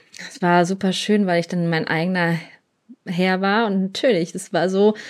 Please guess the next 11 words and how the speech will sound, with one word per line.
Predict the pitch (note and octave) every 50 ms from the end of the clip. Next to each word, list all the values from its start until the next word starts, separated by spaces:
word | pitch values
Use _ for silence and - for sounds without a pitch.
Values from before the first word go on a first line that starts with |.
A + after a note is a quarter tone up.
| - - -
am | F#3+ G3 -
Anfang | - F#3+ G#3+ G#3 - A3 G#3+ G#3 G3
so, | G3 F#3+
"Oh | G3 F#3+ E3+ -
Gott, | - - F3 F3 F#3+ -
ich | - - - -
hoffe, | F#3 F3 - F#3
es | E3+ D#3 E3 -
wird | - F3 - -
gut | - F3+ - -
angenommen." | - B3 C4 C#4 C4+ B3 B3 A#3+ A#3 A#3 A#3 A#3 A3+ A3+ A#3 A#3+